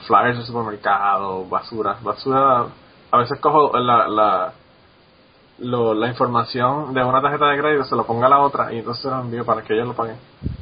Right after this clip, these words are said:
Y lo que le llega, entonces lo que le escribo, <laughs> lo que le escribo es, eh, "¿A ustedes no les gusta el junk mail?".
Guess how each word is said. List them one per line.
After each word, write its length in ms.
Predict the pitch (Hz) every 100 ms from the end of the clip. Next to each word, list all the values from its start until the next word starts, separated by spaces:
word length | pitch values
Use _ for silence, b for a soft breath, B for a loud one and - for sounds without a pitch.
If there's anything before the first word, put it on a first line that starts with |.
| - _
Y 60 | 127
lo 120 | 123
que 80 | 131
le 100 | 117
llega, 220 | 123 147
entonces 300 | 147 - 160
lo 140 | 123
que 60 | 123
le 80 | 117
escribo, 320 | - 123 131 -
<laughs> 140 | - -
lo 140 | 175
que 60 | 151
le 100 | 131
escribo 300 | 127 131 123
es, 180 | 127 147 B B B B B _
eh, 500 | 117 113 101 98 90 - - _ _ _ _ _
"¿A 100 | 120
ustedes 300 | 123 131 135
no 100 | 156
les 120 | 160 151
gusta 260 | 156 -
el 120 | 156 139
junk 240 | 156 165
mail?". 220 | 135 107